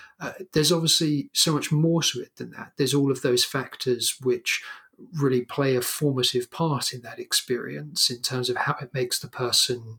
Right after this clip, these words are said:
feel and how it fits into the environment and the lives of, of people around them, and that those parts have been addressed,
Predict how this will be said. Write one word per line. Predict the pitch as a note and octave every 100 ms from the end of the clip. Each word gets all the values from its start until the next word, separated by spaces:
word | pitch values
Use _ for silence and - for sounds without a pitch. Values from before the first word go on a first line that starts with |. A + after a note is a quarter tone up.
| -
feel | - D#3 B2+ A#2 C3
and | -
how | C#3 A#2+
it | -
fits | - - B2 -
into | B2 B2
the | B2 A#2
environment | A2+ B2+ B2+ A#2 A2+ A2+ -
and | B2
the | A#2+
lives | A#2+ A#2+ A#2+ A#2+ B2+
of, | A#2 -
of | -
people | - B2+ B2
around | C3 B2+ C#3+ B2+
them, | - - E3 - - -
and | D3 C3+
that | C3
those | C#3+ C3+ B2+
parts | - C#3+ B2+ A#2 - - - - - _
have | - B2 -
been | C3+ B2+ B2 B2 A#2+ B2+ _ _ _ _ -
addressed, | - - C3+ - - - -